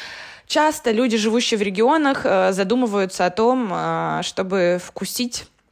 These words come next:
э, жизнь в столицах. И у меня нет такого, что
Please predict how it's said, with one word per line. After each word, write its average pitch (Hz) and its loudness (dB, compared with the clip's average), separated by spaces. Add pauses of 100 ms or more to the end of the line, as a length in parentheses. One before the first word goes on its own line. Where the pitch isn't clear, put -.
э, 170 0
жизнь 202 0
в 180 -4
столицах. 247 0 (460)
И 247 0
у - -4
меня 254 2
нет 339 0
такого, 311 2
что 226 2